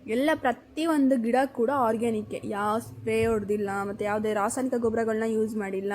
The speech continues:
ಏನೇನೂ ಯೂಸ್ ಮಾಡಿಲ್ಲ ನಾವು. ಎಲ್ಲ ಆರ್ಗ್ಯಾನಿಕ್ ಆಗಿ ಸಾವಯವ ಗೊಬ್ಬರದಲ್ಲಿ ನಾವು ಬೆಳ್ಸಿರೋಂಥ ಒಂದು ತೋಟ ಇದು. ಈ ತೋಟದಲ್ಲಿ ನಾವು ಬೆಳ್ದಿರೋದನ್ನ, ಒಂದಷ್ಟು ಗಿಡಗಳನ್ನ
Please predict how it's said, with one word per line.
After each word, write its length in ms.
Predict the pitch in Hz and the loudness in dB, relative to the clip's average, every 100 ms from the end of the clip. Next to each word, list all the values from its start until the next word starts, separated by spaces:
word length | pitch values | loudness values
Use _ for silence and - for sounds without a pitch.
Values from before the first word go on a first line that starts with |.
| 196 196 - - - | -4 -6 -14 -18 -4
ಏನೇನೂ 480 | 226 254 269 247 294 | 0 2 4 4 6
ಯೂಸ್ 280 | 311 254 226 | 6 6 4
ಮಾಡಿಲ್ಲ 300 | 220 208 190 | 2 0 0
ನಾವು. 320 | 196 180 190 | -4 -2 -2
ಎಲ್ಲ 460 | 214 226 220 240 254 | 2 2 2 2 2
ಆರ್ಗ್ಯಾನಿಕ್ 920 | 269 - 214 233 233 254 247 226 - | 0 0 2 2 2 2 2 -2 -4
ಆಗಿ 380 | 214 208 214 370 | -4 -4 -4 -6
ಸಾವಯವ 580 | - 262 220 240 285 285 262 | -6 -2 2 4 6 6 4
ಗೊಬ್ಬರದಲ್ಲಿ 600 | 226 214 226 208 220 294 | 2 2 2 2 2 0
ನಾವು 320 | 240 226 330 | 0 0 2
ಬೆಳ್ಸಿರೋಂಥ 680 | 247 214 - 240 208 214 202 | 2 2 -2 -2 -2 -2 -2
ಒಂದು 600 | 233 240 220 339 - - - - - | -2 0 0 -2 -6 -16 -20 -8 4
ತೋಟ 220 | 262 254 | 4 6
ಇದು. 240 | 233 185 - - - - - - - - - | 2 0 -6 -14 -20 -20 -20 -20 -20 -14 -4
ಈ 80 | 269 | -2
ತೋಟದಲ್ಲಿ 640 | 330 359 440 330 240 220 | 2 2 4 4 4 2
ನಾವು 160 | 311 262 | 2 4
ಬೆಳ್ದಿರೋದನ್ನ, 540 | 220 262 311 294 254 294 | 4 4 4 4 4 2
ಒಂದಷ್ಟು 380 | 311 262 262 285 | 2 2 0 0
ಗಿಡಗಳನ್ನ 520 | 247 240 247 254 240 | 2 4 4 2 0